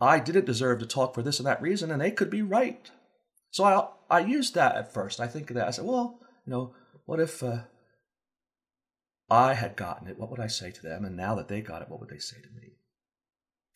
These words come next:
Second thing I do is I say, "Well, why didn't I get it? Was there something I could have done?"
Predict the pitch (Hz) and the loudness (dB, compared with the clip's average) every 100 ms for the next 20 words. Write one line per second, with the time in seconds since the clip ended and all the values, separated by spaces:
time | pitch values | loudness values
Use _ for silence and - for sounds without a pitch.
0 | - - - 185 - 110 82 95 98 107 | -12 -2 2 2 0 -6 -4 -4 -2 -2
1 | 113 123 120 - - - 151 160 170 175 | 0 0 0 -6 -12 2 4 4 4 4
2 | 117 104 90 82 98 107 - 117 120 117 | 4 -2 -6 -6 -6 -4 -2 -2 -2 -2
3 | 107 107 101 - 107 78 | -2 -6 -8 -4 -4 -4